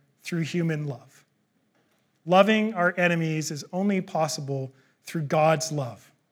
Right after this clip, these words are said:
It's only possible when you know God's love for you at your worst.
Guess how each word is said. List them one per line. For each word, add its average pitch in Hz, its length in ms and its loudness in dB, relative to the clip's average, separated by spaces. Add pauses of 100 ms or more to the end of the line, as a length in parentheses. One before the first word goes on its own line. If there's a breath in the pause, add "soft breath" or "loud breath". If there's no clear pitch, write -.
(920)
It's 165 120 -2
only 214 240 6
possible 196 480 4
when 185 220 4
you 196 180 4
know 165 640 0 (720)
God's 190 460 6
love 165 440 0
for - 240 -8
you 147 480 -2 (600)
at 202 240 0
your 170 160 -2
worst. 143 800 -6